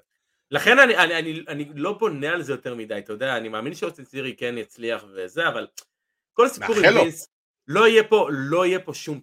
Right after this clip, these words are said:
Speaker 1: payoff, אוקיי? לא יהיה כאן שום payoff.
Speaker 2: ואתה
Speaker 1: אה,
Speaker 2: יודע מה
Speaker 1: אה,
Speaker 2: יקרה עכשיו שאמרת את זה.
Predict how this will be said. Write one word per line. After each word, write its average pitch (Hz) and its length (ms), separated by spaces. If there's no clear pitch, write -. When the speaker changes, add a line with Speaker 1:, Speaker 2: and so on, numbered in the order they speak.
Speaker 1:
payoff, - 280
אוקיי? 143 380
לא 147 120
יהיה 160 120
כאן 139 180
שום 135 280
payoff. 73 240
Speaker 2:
ואתה 151 120
Speaker 1:
אה, 131 60
Speaker 2:
יודע 151 140
מה 156 80
Speaker 1:
אה, 151 60
Speaker 2:
יקרה 156 200
עכשיו 151 240
שאמרת 143 400
את 104 180
זה. 92 100